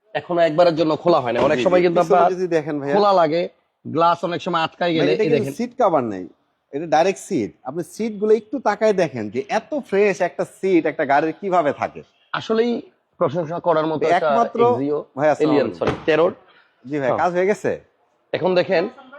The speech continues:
Speaker 1: ভালো আছি ভাইয়া। তেরো, আহ, সরি, তেরোর মডেল হলে
Speaker 2: ভাই,
Speaker 1: ওইটা
Speaker 2: একটু,
Speaker 1: রেজিস্ট্রেশন
Speaker 2: একটু
Speaker 1: বোধহয়
Speaker 2: আসতেছে,
Speaker 1: পনেরোতে
Speaker 2: পাঁচ
Speaker 1: না?
Speaker 2: মিনিট আর, only পাঁচ,
Speaker 1: পনেরোতে রেজিস্ট্রেশন, ঊনচল্লিশ সিরিয়াল। আর এই গাড়িটা ভালো হওয়ার পিছনে আরেকটা
Speaker 2: একটু,
Speaker 1: কারণ আছে
Speaker 2: একটু
Speaker 1: ভাইয়া।
Speaker 2: ভাইয়ার পরিচয় দিব?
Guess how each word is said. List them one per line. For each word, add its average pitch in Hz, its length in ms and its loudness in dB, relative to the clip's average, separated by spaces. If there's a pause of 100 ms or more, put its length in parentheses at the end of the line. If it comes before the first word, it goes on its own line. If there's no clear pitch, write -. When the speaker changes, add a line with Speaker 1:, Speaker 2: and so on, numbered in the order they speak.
(200)
Speaker 1:
ভালো 143 160 4
আছি - 180 -2
ভাইয়া। 156 260 0 (600)
তেরো, 214 520 4
আহ, 165 280 2
সরি, 156 240 -2
তেরোর 190 260 0
মডেল 196 260 2
হলে 196 120 6
Speaker 2:
ভাই, - 80 8
Speaker 1:
ওইটা - 140 6
Speaker 2:
একটু, 160 120 2
Speaker 1:
রেজিস্ট্রেশন 202 420 0
Speaker 2:
একটু 196 100 6
Speaker 1:
বোধহয় 233 180 4
Speaker 2:
আসতেছে, 175 180 0
Speaker 1:
পনেরোতে 233 280 4
Speaker 2:
পাঁচ 180 100 2
Speaker 1:
না? 196 100 4
Speaker 2:
মিনিট 120 160 -2
আর, 101 100 -4 (100)
only 131 220 -8
পাঁচ, 131 220 -4
Speaker 1:
পনেরোতে 208 360 2
রেজিস্ট্রেশন, 208 520 -2
ঊনচল্লিশ 240 520 -2
সিরিয়াল। 220 320 0 (520)
আর 151 120 0
এই 233 160 2
গাড়িটা 247 220 4
ভালো 214 160 2
হওয়ার 226 160 4
পিছনে 220 200 -4
আরেকটা 190 280 0
Speaker 2:
একটু, 190 120 -2
Speaker 1:
কারণ 175 180 2
আছে 135 60 -2
Speaker 2:
একটু - 120 -8
Speaker 1:
ভাইয়া। 117 120 -2
Speaker 2:
ভাইয়ার 143 140 2
পরিচয় 180 400 -8
দিব? 147 360 -6